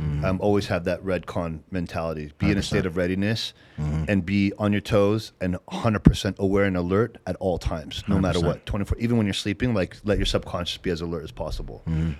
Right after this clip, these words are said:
Speaker 2: Um, that way, you are prepared and ready for anything, even if it's on an emotional level. Um, I
Speaker 1: Exactly.
Speaker 2: truly believe in that a hundred percent. And, you know, people have tried to talk shit to me
Speaker 1: Mm-hmm.
Speaker 2: when I, when I say those kind of words, and I'm like, "No, listen, like, if I'm that ready, I'm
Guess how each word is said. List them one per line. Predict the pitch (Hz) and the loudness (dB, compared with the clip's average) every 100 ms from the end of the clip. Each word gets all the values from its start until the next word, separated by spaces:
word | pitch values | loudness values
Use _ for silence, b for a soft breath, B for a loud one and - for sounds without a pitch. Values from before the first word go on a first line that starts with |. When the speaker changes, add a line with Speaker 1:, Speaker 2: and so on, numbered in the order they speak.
| - | -4
Speaker 2:
Um, | 92 90 | -2 0
that | 98 | 2
way, | 95 95 92 | 2 2 2
you | 90 90 | 0 -2
are | 87 | 4
prepared | 92 - 92 | 4 4 2
and | 90 | 0
ready | 85 | -2
for | 78 | -2
anything, | 92 82 | -4 -4
even | 90 107 | -2 -2
if | 101 | -2
it's | - | -2
on | 92 | 0
an | 87 | 0
emotional | 87 87 - 78 | -2 -4 -4 -4
level. | 78 67 - - | -4 -6 -12 -20
Um, | B B | B B
I | - | -8
Speaker 1:
Exactly. | 78 87 87 76 | 0 2 2 0
Speaker 2:
truly | 71 110 104 | 2 4 4
believe | 87 92 92 | 2 2 2
in | 90 | 0
that | 85 | -2
a | - | -2
hundred | - 92 85 | -4 -4 2
percent. | 80 - 87 82 | 2 2 -4 -2
And, | 80 - B B B | -4 -6 B B B
you | 87 | -6
know, | 78 | 0
people | - 107 98 | 0 2 2
have | 87 78 - b b b b b _ - | 2 0 -8 b b b b b _ 0
tried | 107 | 2
to | 90 | 4
talk | - 82 | 2 0
shit | - 170 | 2 0
to | - | 2
me | 95 90 | 0 0
Speaker 1:
Mm-hmm. | - 90 | 0 2
Speaker 2:
when | 98 | 4
I, | 92 | 4
when | 95 95 | 2 -2
I | |
say | 87 98 | 0 0
those | 92 - | 0 0
kind | 92 | -2
of | 85 | 0
words, | 92 87 | 2 0
and | 92 | 0
I'm | 87 | -2
like, | 87 82 110 | -2 -2 2
"No, | 113 104 | 4 4
listen, | 104 - 87 | 2 0 -2
like, | 82 - | -2 -4
if | 95 | -2
I'm | 117 131 101 | 2 4 6
that | 110 95 | 4 4
ready, | 98 92 107 120 - B B B 104 | 2 2 2 0 -4 B B B 2
I'm | 101 | 2